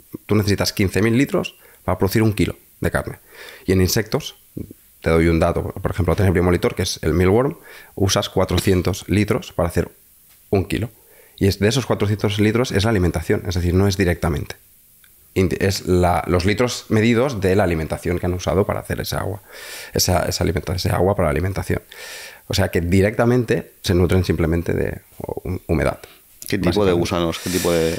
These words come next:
Speaker 2: animal?
Speaker 1: Nosotros tenemos, mm, dos focos. Por eso hablamos de alimentación, eh,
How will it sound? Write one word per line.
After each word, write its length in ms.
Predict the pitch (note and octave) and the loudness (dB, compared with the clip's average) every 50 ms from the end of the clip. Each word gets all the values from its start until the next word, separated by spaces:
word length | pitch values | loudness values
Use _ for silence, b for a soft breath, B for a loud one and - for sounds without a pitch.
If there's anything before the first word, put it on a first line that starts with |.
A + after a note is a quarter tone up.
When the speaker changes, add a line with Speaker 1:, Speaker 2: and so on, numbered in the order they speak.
| - - | -6 -6
Speaker 2:
animal? 240 | F#2+ G2 F#2 A2 G#2 | -2 0 2 2 2
Speaker 1:
Nosotros 360 | G2 A#2+ A#2 - C#3+ C3 - | 2 0 0 0 -4 -2 0
tenemos, 460 | - B2 B2+ C3 C#3 D3 C#3+ - - - - G2+ F2 - - - | 0 2 2 2 2 2 0 -2 -8 -6 -6 -6 -6 -6 -6 0
mm, 460 | - G#2 G#2+ G#2 F#2+ F#2 F#2 F2 F2+ - - | 2 4 4 6 6 4 4 2 0 -2 -6
dos 340 | - B1 F2+ E2+ G#2 F#2+ - | -6 -6 -2 0 0 -2 0
focos. 480 | - - - - - - - - - B B B B B B | -2 -2 -2 -2 -4 -6 -6 -10 -12 B B B B B B
Por 120 | E2+ E2 | -4 -2
eso 140 | D#2+ - F#2+ | 0 0 2
hablamos 320 | F2 F2+ F2 F#2 F#2+ F#2+ | 2 4 4 4 4 4
de 40 | G2 | 4
alimentación, 960 | F#2 F2+ F2 E2+ D#2+ - F2+ - G2 F2+ F2+ F2 F2 F2 F2 E2+ E2+ F2 - - | 4 4 4 2 2 0 0 2 2 4 4 4 4 2 2 0 -2 -4 -6 -2
eh, 340 | - A2 E2 D#2+ D#2 D#2+ | 0 2 2 2 2 0